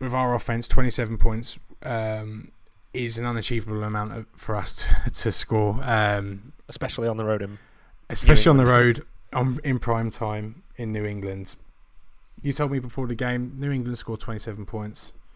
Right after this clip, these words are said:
Speaker 1: I'll be like, "Why am I bothering watching it?" But, <laughs> but what happened last night on offense?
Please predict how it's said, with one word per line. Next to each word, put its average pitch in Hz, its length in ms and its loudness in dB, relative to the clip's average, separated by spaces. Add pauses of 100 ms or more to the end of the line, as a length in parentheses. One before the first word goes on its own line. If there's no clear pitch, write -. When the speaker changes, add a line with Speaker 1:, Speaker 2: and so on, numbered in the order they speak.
(480)
Speaker 1:
I'll 110 80 -8
be 107 100 -6
like, 104 260 -4 (160)
"Why 107 140 -10
am 101 100 -10
I - 20 -6
bothering 95 380 -10
watching - 320 -16
it?" - 100 -20 (760)
But, - 180 8 (1300)
<laughs> 156 140 2 (800)
but 151 460 0 (1000)
what 175 280 0
happened 139 640 4
last 117 320 -2
night 110 340 -4
on 117 100 -6
offense? 98 500 -6